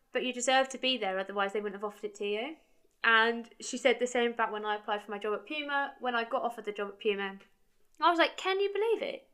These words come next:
Like, I didn't actually believe I'd got offered the job. Like, this is how bad it was. I went through all the processes and, like, um, so my goal was, like, I wanna work for one of the big three sports brands.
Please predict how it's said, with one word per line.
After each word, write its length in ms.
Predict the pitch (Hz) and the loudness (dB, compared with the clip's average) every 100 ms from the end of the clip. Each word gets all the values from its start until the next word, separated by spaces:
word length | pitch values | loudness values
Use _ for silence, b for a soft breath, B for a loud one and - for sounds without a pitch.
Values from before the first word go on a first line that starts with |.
| _ _ _ - | _ _ _ -2
Like, 220 | 294 294 | -2 2
I 180 | 269 330 | 8 8
didn't 160 | 349 330 | 8 4
actually 260 | 240 - | 2 0
believe 200 | 247 254 | 2 2
I'd 100 | 233 | 2
got 120 | 233 220 | 0 -2
offered 180 | 226 | -4
the 40 | 214 | -2
job. 260 | 240 208 | 2 4
Like, 140 | 208 214 | 4 0
this 160 | 262 | -2
is 60 | 269 | 0
how 100 | 247 | 2
bad 140 | 240 | 2
it 60 | 233 | 0
was. 120 | 196 - B B B | -4 -12 B B B
I 580 | - 262 269 277 269 262 - b b b _ _ _ _ | 6 10 10 10 6 -2 -12 b b b _ _ _ _
went 200 | 254 277 | 0 0
through 140 | 269 277 | 0 -6
all 80 | 262 | -6
the 80 | |
processes 720 | 254 320 330 269 254 202 202 | 0 2 2 0 -4 -4 -4
and, 140 | 220 220 | -4 -4
like, 380 | 208 208 - - - | -2 -2 -4 -16 -4
um, 600 | 214 214 208 208 208 208 208 _ _ _ _ _ _ _ _ _ _ | 0 2 4 2 -2 -8 -12 _ _ _ _ _ _ _ _ _ _
so 140 | - | 2
my 160 | 269 277 | 6 8
goal 320 | 262 254 233 | 8 8 8
was, 180 | 226 220 | 2 0
like, 300 | 214 208 - - | 2 0 -2 -6
I 80 | 214 | 0
wanna 200 | 226 233 | 2 2
work 160 | 226 208 | 2 0
for 120 | 214 | -2
one 140 | 208 | -4
of 60 | 202 | -4
the 60 | 196 | -2
big 200 | 196 - | -4 -4
three 180 | 208 | -8
sports 300 | - - - | -8 -8 -10
brands. 320 | - - - | -8 -8 -8